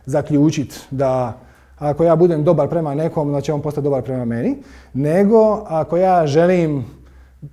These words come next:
otići tamo, da će mi se po putu manifestirat zgrada koja trenutno ne postoji, a koja meni treba. Pa opet, to će se dogodit. <laughs> Tako da,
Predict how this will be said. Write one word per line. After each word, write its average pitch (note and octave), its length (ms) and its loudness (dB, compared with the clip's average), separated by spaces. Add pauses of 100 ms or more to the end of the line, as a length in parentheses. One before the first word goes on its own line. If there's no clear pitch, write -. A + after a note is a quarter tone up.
(300)
otići E3+ 720 -4 (100)
tamo, A3 500 2
da F#3 160 4
će F3 120 -2
mi F3 120 -2
se F3+ 120 0
po E3+ 140 0
putu G#3 460 2
manifestirat E3 920 2
zgrada D3+ 520 4
koja D#3 140 2
trenutno D#3 360 0
ne C#3+ 100 0
postoji, D3 400 -2
a C3 80 -4
koja C#3+ 100 -2
meni D3 200 -2
treba. A2+ 320 -6 (1400)
Pa F#2 80 -8
opet, G#2+ 420 -8
to A2+ 120 -10
će G2 100 -12
se G2+ 100 -12
dogodit. - 600 -18 (1500)
<laughs> A2 380 -8
Tako D3+ 240 0
da, B2 340 -2